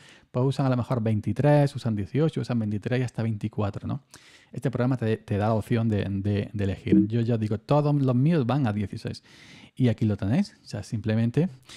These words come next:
ya simplemente, eh, eh, se, se quedaría así, le, le daría a guardar y ya está.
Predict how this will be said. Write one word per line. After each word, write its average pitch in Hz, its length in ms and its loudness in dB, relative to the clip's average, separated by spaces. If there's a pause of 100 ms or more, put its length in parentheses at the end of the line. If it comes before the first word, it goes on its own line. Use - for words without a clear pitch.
(140)
ya 107 80 -6
simplemente, 113 580 0
eh, 127 440 2
eh, 110 920 -2
se, 107 300 -4
se - 240 -8
quedaría 107 280 -4
así, 127 120 -4
le, 107 240 0
le 107 140 -2
daría 107 220 0
a - 20 -4
guardar 127 400 0
y 110 140 -2
ya 95 80 -2
está. - 300 -8